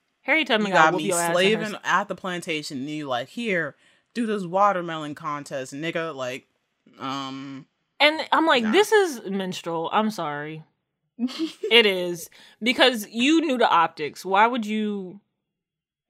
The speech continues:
Speaker 2: And the way their, the coworkers are smiling and laughing in the background.
Speaker 1: That's what I'm saying. Like,
Speaker 2: I was
Speaker 1: hello?
Speaker 2: like, "They know.
Speaker 1: Hello?
Speaker 2: They know."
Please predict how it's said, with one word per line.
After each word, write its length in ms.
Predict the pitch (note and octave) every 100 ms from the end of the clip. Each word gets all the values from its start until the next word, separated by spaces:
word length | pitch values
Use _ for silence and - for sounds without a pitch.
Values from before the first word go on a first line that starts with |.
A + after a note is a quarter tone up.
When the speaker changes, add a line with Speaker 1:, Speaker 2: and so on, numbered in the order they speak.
| _
Speaker 2:
And 260 | C#3+ D3 D3
the 60 | C#3
way 180 | C#3+
their, 260 | D#3 D#3 C#3 - -
the 100 | C3
coworkers 460 | C#3 C#3+ D3+ D#3
are 60 | C3
smiling 500 | - B2 B2+ C#3 C3+
and 100 | A#2+
laughing 340 | A#2+ C3 C#3+
in 80 | C3+
the 60 | A#2
background. 460 | A#2 B2+ - C#3+ G3
Speaker 1:
That's 140 | D#4+
what 60 | F#4+
I'm 100 | C4+
saying. 300 | - C4+ B3+
Like, 240 | G3+ G3 - _ _ _
Speaker 2:
I 40 | -
was 40 | - _ _ _ _
Speaker 1:
hello? 640 | - C4+ C4+ D4 - -
Speaker 2:
like, 20 |
"They 160 | F#3+ G3+
know. 680 | A3 A#3+ C4+ B3+ G3 D3+ -
Speaker 1:
Hello? 260 | B4 A4+ A#4
Speaker 2:
They 60 |
know." 680 | D4+ G4 A4 G#4+ F4+ E4 B3+